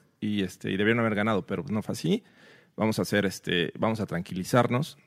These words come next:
Pero, este, volviendo al tema de, de lo que no me gustó,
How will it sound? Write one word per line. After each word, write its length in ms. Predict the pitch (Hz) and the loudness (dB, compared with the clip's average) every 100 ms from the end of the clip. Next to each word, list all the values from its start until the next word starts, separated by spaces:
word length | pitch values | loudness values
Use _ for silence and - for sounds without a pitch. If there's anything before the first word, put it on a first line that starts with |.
| _ _ _ _ _ _ - | _ _ _ _ _ _ -2
Pero, 360 | 113 104 98 95 | 2 4 4 2
este, 300 | 107 92 - | 0 -2 0
volviendo 300 | 98 104 113 | 0 4 4
al 80 | 101 | 4
tema 240 | 110 110 | 2 4
de, 120 | 95 85 | 2 0
de 260 | 95 95 | 0 0
lo 300 | 92 90 90 - - - _ _ | 0 0 -2 -4 -12 -16 _ _
que 140 | - 104 | -4 2
no 120 | 110 | 4
me 200 | 123 120 | 4 2
gustó, 600 | 104 98 - 123 135 - | 0 -2 4 6 6 4